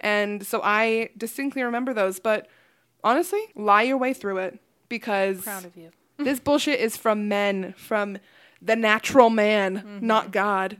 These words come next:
Speaker 2: Yeah.
Speaker 1: <laughs> If you believe in God, I'm sorry, God doesn't fucking care.
Speaker 2: <laughs> Yeah.
Speaker 1: That's it.
Speaker 2: It's true.
Speaker 1: You're a good person? Cool. Go jerk off in the bathroom every once in a while. Who
Speaker 2: Yeah.
Speaker 1: cares?
Speaker 2: No one cares. <laughs> Anyway, yeah, I do think it's interesting how a lot of these are like, the young men.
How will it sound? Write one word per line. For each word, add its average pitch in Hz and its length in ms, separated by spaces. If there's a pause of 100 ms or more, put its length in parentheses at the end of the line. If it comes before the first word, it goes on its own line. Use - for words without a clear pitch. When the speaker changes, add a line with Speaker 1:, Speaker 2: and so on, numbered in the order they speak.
Speaker 2:
Yeah. - 200
Speaker 1:
<laughs> - 60
If - 180
you 240 120
believe 226 280
in 247 100
God, 262 360
I'm 254 160
sorry, 151 280
God 233 220
doesn't 214 220
fucking 214 400
care. - 300 (120)
Speaker 2:
<laughs> 285 100 (600)
Yeah. 196 380 (640)
Speaker 1:
That's 220 200
it. 190 220 (160)
Speaker 2:
It's 208 120
true. 214 300
Speaker 1:
You're 226 160
a 330 40
good 247 160
person? 339 420
Cool. 208 480
Go 247 140
jerk 233 220
off 233 180
in 233 40
the 214 60
bathroom 202 340
every 190 160
once 185 240
in 185 60
a - 20
while. 196 260
Who 302 120
Speaker 2:
Yeah. 285 60
Speaker 1:
cares? 196 480
Speaker 2:
No 202 200
one 196 140
cares. - 520
<laughs> - 80
Anyway, 247 360
yeah, 202 140
I 196 40
do 269 160
think 311 220
it's 262 100
interesting 208 480
how 185 160
a 180 60
lot 180 180
of 175 120
these 180 180
are 175 100
like, 165 300 (1040)
the 233 100
young 208 320
men. 190 460